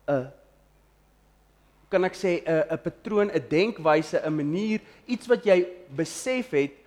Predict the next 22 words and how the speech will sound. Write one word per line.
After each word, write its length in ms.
sonder 300
dat 200
jy 260
weet, 260
dit 160
was 160
nie 140
menslik 560
vir 140
jou 340
moontlik 600
om 180
dit 180
te 40
geweet 440
het 80
hoe 160
om 140
dit 80
te 100
doen 200
nie, 40